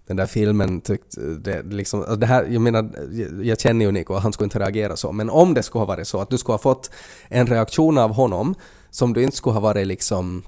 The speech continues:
eh, det skulle inte ha motsvarat dina förväntningar, men du skulle ha fått liksom helt otroligt mycket likes och kommentarer och uppmuntran av andra människor. Skulle du i då fall ha poängterat det? Niko,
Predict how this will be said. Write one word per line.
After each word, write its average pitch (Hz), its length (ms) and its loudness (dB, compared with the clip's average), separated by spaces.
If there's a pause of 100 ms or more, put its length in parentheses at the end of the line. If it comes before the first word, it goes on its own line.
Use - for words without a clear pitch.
(720)
eh, 104 340 -2
det 117 180 0
skulle - 160 2
inte 123 100 2
ha 120 40 2
motsvarat 120 280 2
dina 98 160 -2
förväntningar, 110 640 -2 (360)
men 127 440 4 (120)
du 110 80 -4
skulle - 140 -4
ha - 60 -2
fått 117 160 -2
liksom 110 220 -6
helt 117 300 -2
otroligt 120 880 0
mycket 107 480 0 (420)
likes 113 440 4
och - 100 -6
kommentarer 101 640 0
och 107 80 0
uppmuntran 90 480 -6
av 101 220 -2
andra 131 300 2
människor. 73 380 -8
Skulle 135 300 0
du 143 60 2
i 131 40 4
då 147 260 4
fall 113 300 2
ha 101 280 2
poängterat 113 880 2
det? 95 200 -2 (760)
Niko, 123 520 0